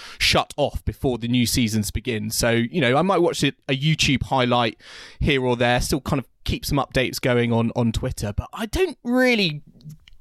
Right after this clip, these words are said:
get too involved in, in what goes on, I think, in, in December. Are you, what, what's your kind of approach when, when the off season happens?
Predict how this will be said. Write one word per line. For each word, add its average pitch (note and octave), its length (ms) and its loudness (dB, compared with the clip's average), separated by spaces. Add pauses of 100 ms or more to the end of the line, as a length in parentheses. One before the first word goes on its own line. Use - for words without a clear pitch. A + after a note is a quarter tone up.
(100)
get - 240 0
too F#3+ 180 2
involved C#3+ 560 0
in, A2 200 0
in A#2 180 2
what A2+ 180 -2
goes A2 260 2
on, G#2+ 320 2 (320)
I A2+ 100 0
think, G#2+ 280 -2
in, G#2 260 -2 (120)
in G#2+ 160 0
December. G#2 460 0
Are A2+ 60 2
you, G#3 360 2
what, G#3+ 260 2
what's B3 220 0
your A3+ 100 2
kind - 160 0
of D3 80 -4
approach - 480 0
when, A#2 240 2
when B2 160 0
the A#2 80 2
off A2+ 120 0
season A2 280 -2
happens? - 560 -6